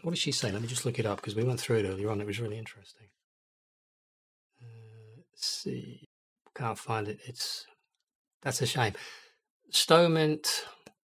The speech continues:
uh, I think still, and, and Mac was machine. So it basically meant we kind of interpreted that to mean that you,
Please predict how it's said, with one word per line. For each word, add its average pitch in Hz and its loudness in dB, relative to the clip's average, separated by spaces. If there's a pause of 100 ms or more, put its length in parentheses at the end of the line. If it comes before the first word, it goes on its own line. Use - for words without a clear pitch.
(580)
uh, 120 -10 (1600)
I 139 4
think 139 2
still, 120 6
and, 117 -4
and 120 2
Mac 120 6
was 117 2
machine. 113 2
So 123 4
it 120 2
basically 131 4
meant 113 2 (340)
we 123 -2
kind 131 8
of 117 4
interpreted 117 4
that 117 4
to 123 2
mean 117 4
that 123 0
you, 123 0